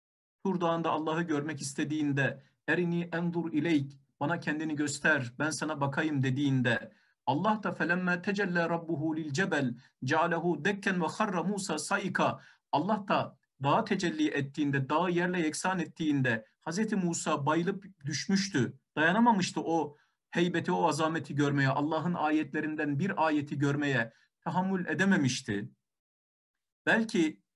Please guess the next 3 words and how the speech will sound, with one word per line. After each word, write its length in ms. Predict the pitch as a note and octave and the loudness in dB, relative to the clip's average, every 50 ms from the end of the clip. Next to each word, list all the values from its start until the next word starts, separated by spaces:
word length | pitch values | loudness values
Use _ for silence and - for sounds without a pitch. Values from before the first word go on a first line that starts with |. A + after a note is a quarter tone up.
| _ _ _ - | _ _ _ -2
Peygamber 360 | C#3+ C#3+ C#3 F3 F3+ G#3 A#3 | -2 0 0 2 2 2 2
Efendimizin 800 | A#3 - - G3+ G3 F#3 F3+ E3+ C#3+ C#3 C#3 C3 B2 A2 - - _ _ _ _ _ - | 2 2 0 0 2 2 2 0 0 2 2 2 0 0 -4 -10 _ _ _ _ _ -6
göreceği, 840 | B2 A#2 D3 D3+ D#3+ F3 F3 - E3+ E3+ F3 F#3 A3 B3+ B3+ - | -2 0 2 2 2 2 0 0 2 2 2 2 2 0 -2 -4